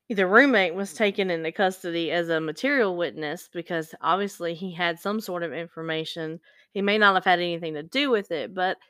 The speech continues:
he was a flight risk that he was intending to leave the country. So he was actually placed un-, under custody. And then luck would have it, since, um,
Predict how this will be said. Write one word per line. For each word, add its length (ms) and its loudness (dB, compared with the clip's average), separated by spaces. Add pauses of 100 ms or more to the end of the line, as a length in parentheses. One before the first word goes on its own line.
(180)
he 100 -2
was 160 -4
a 60 -10
flight 380 4
risk 340 -2
that 100 -8
he 160 -6
was 180 -4
intending 440 -6
to 60 -6
leave 220 -6
the 80 -20
country. 460 -8
So 120 -12
he 160 -8
was 140 -6
actually 480 -6
placed 480 -4 (180)
un-, 180 -8 (120)
under 240 -4
custody. 580 -12 (1040)
And 100 -2
then 200 0
luck 240 2
would 120 0
have 340 8
it, 260 2
since, 520 -4
um, 460 -8